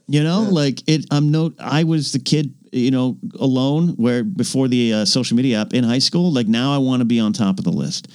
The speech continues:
Speaker 1: But, like, our
Speaker 2: Yeah.
Speaker 1: list, our list includes Zac Efron, um, um, uh, uh,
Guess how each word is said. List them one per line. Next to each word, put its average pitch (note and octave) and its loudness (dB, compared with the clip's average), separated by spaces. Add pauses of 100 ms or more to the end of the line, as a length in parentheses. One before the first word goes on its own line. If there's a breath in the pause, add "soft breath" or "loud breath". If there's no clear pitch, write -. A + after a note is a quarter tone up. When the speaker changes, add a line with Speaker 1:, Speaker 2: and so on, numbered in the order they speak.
(340 loud breath)
Speaker 1:
But, C#3 0
like, C3+ 0
our C#3+ 0
Speaker 2:
Yeah. D3 0
Speaker 1:
list, D3 -2
our C3+ 0
list D3 0
includes C#3 0
Zac C3 0
Efron, A2+ 0
um, G2 2 (360 loud breath)
um, F#2 0 (240)
uh, F#2+ -6
uh, E2+ -4